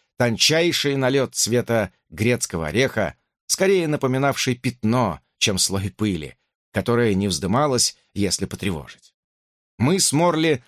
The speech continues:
наблюдали за экспериментами более смелых людей.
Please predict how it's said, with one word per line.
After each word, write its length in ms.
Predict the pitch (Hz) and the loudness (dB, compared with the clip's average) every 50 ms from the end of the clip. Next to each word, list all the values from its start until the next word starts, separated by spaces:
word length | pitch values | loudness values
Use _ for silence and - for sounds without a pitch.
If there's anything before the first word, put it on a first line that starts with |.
| _ _ _ | _ _ _
наблюдали 640 | 98 113 131 120 135 143 151 135 151 151 143 135 123 | 0 0 2 2 2 0 2 2 2 2 2 2 0
за 180 | 104 101 120 120 | 0 2 0 0
экспериментами 720 | - - - 110 104 107 131 143 143 127 - 143 131 123 | 0 0 -2 0 0 0 0 0 0 -2 -2 -2 0 0
более 580 | 98 85 76 90 147 151 143 143 139 139 143 131 | -2 -2 -2 0 2 2 2 2 2 2 2 2
смелых 560 | - - - 175 175 139 123 104 107 - - | 0 0 0 0 0 0 0 0 -2 -4 -4
людей. 480 | 143 175 160 135 110 78 64 - _ | -6 -6 -2 -2 -4 -4 -4 -10 _